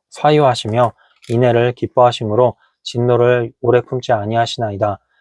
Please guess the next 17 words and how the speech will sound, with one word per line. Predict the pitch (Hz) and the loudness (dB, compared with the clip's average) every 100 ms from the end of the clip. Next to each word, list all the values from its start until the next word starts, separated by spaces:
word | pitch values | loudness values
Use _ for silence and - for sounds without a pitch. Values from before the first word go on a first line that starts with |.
| _ _ | _ _
다시 | - - 143 135 | -4 -2 2 2
우리를 | 135 110 117 117 131 165 _ _ | 2 0 0 2 0 -2 _ _
불쌍히 | 123 113 131 127 | -4 0 0 2
여기셔서 | 113 110 120 104 131 117 _ _ | 0 0 -2 0 0 0 _ _
우리의 | 120 117 120 120 | 0 2 2 0
죄악을 | - 120 120 113 120 170 _ _ - - - _ _ | -4 0 2 2 0 -2 _ _ -20 -18 -20 _ _
발로 | - 110 120 117 151 - _ _ _ | 0 2 4 4 2 -4 _ _ _
밟으시고 | - 110 120 117 113 127 117 _ _ | -8 -4 -2 -2 0 0 0 _ _
우리의 | 120 117 127 117 139 - _ _ _ _ _ _ _ _ _ _ _ _ _ _ _ | -2 2 2 2 -2 -8 _ _ _ _ _ _ _ _ _ _ _ _ _ _ _
모든 | - 117 135 139 | 2 4 4 0
죄를 | 127 113 107 117 147 _ _ | -2 -4 -2 -2 -4 _ _
깊은 | - 113 - 123 | -4 -4 -2 -2
바다에 | 120 107 117 120 113 139 143 - | -2 0 2 2 2 -4 -6 -10
던지시리이다. | 110 110 117 120 113 95 104 98 _ _ _ | -8 -8 -4 0 0 0 -6 -8 _ _ _
주께서 | - 117 131 131 127 | -8 -2 0 2 2
옛적에 | 110 - 135 123 120 | 0 0 0 2 2
우리 | 110 113 123 143 | 2 0 -2 -4